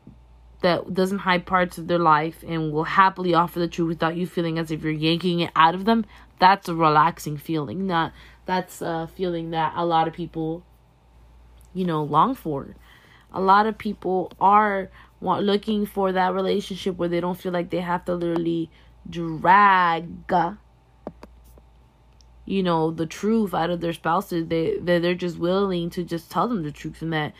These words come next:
they don't feel like they have to literally commit some kind of emotional murder just to get it out of them. You know what I'm saying? But that, like I said, each to their own. Each their own.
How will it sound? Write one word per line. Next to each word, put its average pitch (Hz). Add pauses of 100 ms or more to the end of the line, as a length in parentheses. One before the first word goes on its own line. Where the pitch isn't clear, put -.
(220)
they 180
don't 180
feel 185
like 175
they 170
have 175
to 180
literally 170
commit 165
some 175
kind 175
of 160 (320)
emotional 175 (160)
murder 165 (640)
just 185
to 190
get 175
it 165
out 202
of 196
them. 156
You 160
know 165
what 165
I'm 170
saying? 196 (800)
But 160 (400)
that, 208
like 190
I 190
said, 185
each 196
to 220
their 185
own. 185 (1160)
Each 185
their 175
own. 170